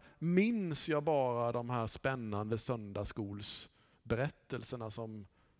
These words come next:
som häftiga äventyr som några gubbar var med om för länge sedan? Eller har Bibelns budskap ett ständigt, liksom, relevans i mitt liv? Är det resultatet till att vi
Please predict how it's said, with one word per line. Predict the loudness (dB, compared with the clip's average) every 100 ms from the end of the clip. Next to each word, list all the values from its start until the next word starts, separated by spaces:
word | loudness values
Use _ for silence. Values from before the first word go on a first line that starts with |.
| _ -10
som | -10 -6
häftiga | -8 -8 -12 -4 -4 0
äventyr | 2 4 2 0 -6 -4 -2 0 0 -2
som | -4 -4
några | -2 0 -2
gubbar | 0 -4 -4 -8 -6 -6 -12 -20 _ _ _
var | -8 -6
med | -6 -8
om | -10 -12 -16
för | -10 -6
länge | -6 -8 -10
sedan? | -10 -10 -12 -16 -20 _ _ _ _
Eller | -2 2
har | 6 8 8 6
Bibelns | 4 4 4 2 2
budskap | 2 2 0 -4 -4 -2
ett | -4 -4
ständigt, | -6 -4 -4 -4 -4 -6 -12 -12 -8 -6 -6 -10 -12 -12 -12 -20 _ _ _ _
liksom, | -8 -4 -4 -4 -6 -10 _ _ _
relevans | -2 2 4 2 2 0 0 -6 -8
i | -2 -2 -2
mitt | -8 -8
liv? | -6 -8 -10 -16 _ _
Är | 0 2
det | 4 2 -4
resultatet | -2 -2 0 -4 -2 0 0 0 0 0
till | 6 6 6 4
att | 2 4
vi | 4 6 4